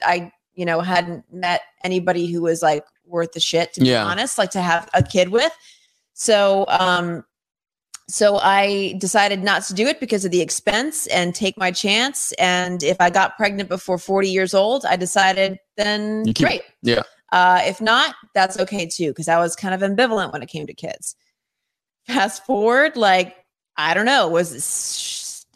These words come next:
Speaker 1: uh, eight months later?
Speaker 2: Mm-hmm.
Speaker 1: And was it eight months later? Yeah, because, uh, Jared and I <laughs> had been dating for about seven months. Uh, and
Speaker 2: Then you got pregnant after seven months?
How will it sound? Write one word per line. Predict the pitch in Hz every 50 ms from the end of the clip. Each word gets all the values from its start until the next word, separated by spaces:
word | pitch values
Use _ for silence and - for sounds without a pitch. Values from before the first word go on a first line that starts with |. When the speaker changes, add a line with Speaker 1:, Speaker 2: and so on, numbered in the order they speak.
| - -
Speaker 1:
uh, | 85 - - - _ _ - _ - _ - - - _ -
eight | - 196 220 226 - 214
months | 214 208 220 220 - -
later? | 214 202 202 214 226 262 311 415 480 -
Speaker 2:
Mm-hmm. | 123 123 123 127 139 151 147 - _ _ _ _ -
Speaker 1:
And | 196 202 202 208 202 202 202 202 208 202 196 185 - - - _ _ _ _ _ _ _ _ -
was | 202 220 220 -
it | - -
eight | 269 269 -
months | 277 311 302 302 -
later? | 359 381 392 403 403 381 - - - - - _ _ _ _ _ _ _ _ _ _ _ _ _ _ _ -
Yeah, | - 359 359 262 190 165
because, | 165 175 208 208 - 233 233 226 220 220 202 226
uh, | 208 202 196 190 -
Jared | 196 185 247 262 277 254
and | 247 247
I | 254
<laughs> | - - 523
had | 302 226
been | 196 220 220
dating | 196 240 269 320 330 302 262
for | - 214 190
about | 180 185 185 - - -
seven | - 196 190 185 190 185
months. | 170 165 180 262 - - - _ _ _ _ _ _ _ _ _ _ _ _ _ -
Uh, | 175 180 180 175 -
and | - 117
Speaker 2:
Then | 131 135 131
you | 117
got | 117 107 98
pregnant | 120 110 107 107 104
after | - - 104
seven | - 110 98 101 104
months? | 110 120 127 -